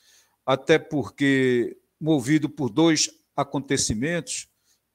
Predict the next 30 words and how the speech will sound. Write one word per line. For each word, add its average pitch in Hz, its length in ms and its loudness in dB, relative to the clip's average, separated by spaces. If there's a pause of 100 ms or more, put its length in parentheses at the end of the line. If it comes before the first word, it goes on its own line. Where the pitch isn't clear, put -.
(360)
a 123 140 -6
morte 143 380 0
do 123 100 -6
Cabo 120 360 2
Anselmo, 113 720 2
morte 139 440 -2
morrida, 123 560 -4
como 123 220 -2
a - 20 2
gente 123 240 -6
fala 117 260 0
no 113 140 -4
Nordeste, 110 680 -4 (360)
morte 131 320 0
na 110 120 -2
cama, 143 540 -2 (880)
no 139 140 -4
Nordeste 156 480 4
as - 100 -2
pessoas 147 420 2
di-, 131 440 -4
fazem 151 320 2
a - 20 -2
diferença 135 480 -2
entre 143 140 -8
morte 151 280 2
morrida 156 400 -2
e 185 60 4
morte 170 320 0
matada, 127 680 0